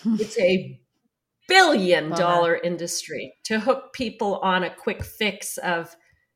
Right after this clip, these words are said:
Speaker 1: sensing that they matter. So I think it's the commodification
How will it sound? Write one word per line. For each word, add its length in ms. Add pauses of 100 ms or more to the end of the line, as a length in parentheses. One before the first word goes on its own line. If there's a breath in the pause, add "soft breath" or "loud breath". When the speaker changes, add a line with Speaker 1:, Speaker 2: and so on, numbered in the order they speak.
Speaker 1:
sensing 640
that 160
they 220
matter. 640 (640)
So 420
I 100
think 360
it's 160
the 100
commodification 1120